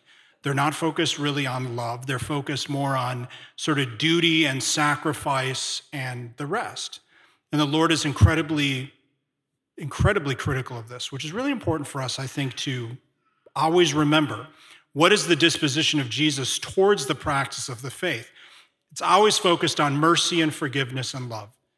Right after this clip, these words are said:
It doesn't mean there isn't law, but the law serves a greater good. The law is meant to lead us to a certain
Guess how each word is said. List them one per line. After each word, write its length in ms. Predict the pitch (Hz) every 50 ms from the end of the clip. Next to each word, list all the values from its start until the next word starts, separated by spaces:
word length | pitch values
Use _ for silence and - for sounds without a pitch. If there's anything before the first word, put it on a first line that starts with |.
| _ _ _ _ _ _ _ _ _
It 120 | - 147 -
doesn't 260 | 190 202 208 285 247
mean 140 | 226 226 208
there 180 | 190 180 185
isn't 340 | 185 156 160 151 139 139 156
law, 520 | 190 226 233 156 110 107 113 120 151 233 - _ _ _ _ _ _ _ _ _ _ _ -
but 240 | 135 165 175 151 143
the 100 | 175 160
law 320 | 147 151 165 170 180 185
serves 800 | 185 - - - - - 220 226 208 165 147 147 143 139 131 -
a 140 | 156 165 147
greater 360 | 123 147 143 135 131 135 131
good. 300 | 131 - 247 220 123 101 - - - _ _ _ _ _ _ _ _ _ _ _ _ _ -
The 100 | - 147
law 220 | 143 160 170 180
is 120 | 175 147 151
meant 160 | 160 160 151
to 100 | - 160
lead 360 | 147 139 147 208 233 247 208
us 300 | 156 143 - - - -
to 340 | - - - 165 151 147 147
a 60 | 135
certain 480 | - - - 147 143 156 175 160 165 165